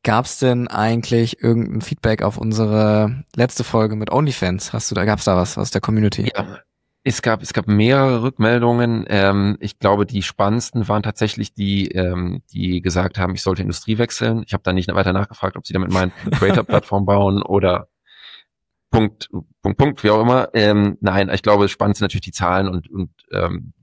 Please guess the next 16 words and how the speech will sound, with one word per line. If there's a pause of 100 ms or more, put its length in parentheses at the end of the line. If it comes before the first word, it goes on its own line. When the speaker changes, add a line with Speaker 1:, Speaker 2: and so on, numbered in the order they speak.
Speaker 2:
die
ein,
zwei
Leute,
die
sich
wirklich
die
Mühe
gemacht
haben,
auch
nochmal
durchzurechnen,
wie
der